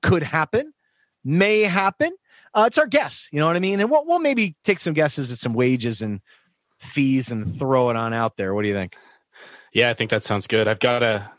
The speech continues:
Speaker 2: I've gotta tip my cap to, to Ryan on this one because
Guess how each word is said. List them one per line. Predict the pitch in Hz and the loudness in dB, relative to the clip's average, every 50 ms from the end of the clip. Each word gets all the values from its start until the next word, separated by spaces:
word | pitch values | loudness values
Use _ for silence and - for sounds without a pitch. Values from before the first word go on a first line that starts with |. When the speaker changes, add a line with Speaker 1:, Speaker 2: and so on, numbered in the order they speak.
| _ - | _ -10
Speaker 2:
I've | 110 | 0
gotta | 110 147 143 135 | 0 2 2 2
tip | - - - - - | 0 -2 -4 -2 -2
my | 127 113 107 | 0 -2 -2
cap | - - - 113 107 98 - - - | -2 0 0 0 0 0 -2 -8 -12
to, | - - - 101 98 95 95 98 98 98 101 | -10 -8 -6 -4 -4 -4 -6 -8 -10 -12 -8
to | - - | -4 -4
Ryan | 104 101 104 101 101 98 101 101 101 101 101 - - | 0 2 2 2 2 2 0 0 0 -2 -4 -4 -2
on | 117 107 104 | 0 0 2
this | 104 104 101 - - | 2 0 0 0 -2
one | 107 104 101 98 92 | -2 -4 -2 -2 -2
because | 101 98 98 - 101 101 98 92 92 - - | -2 -4 -2 -2 -2 -2 0 0 -2 -2 -4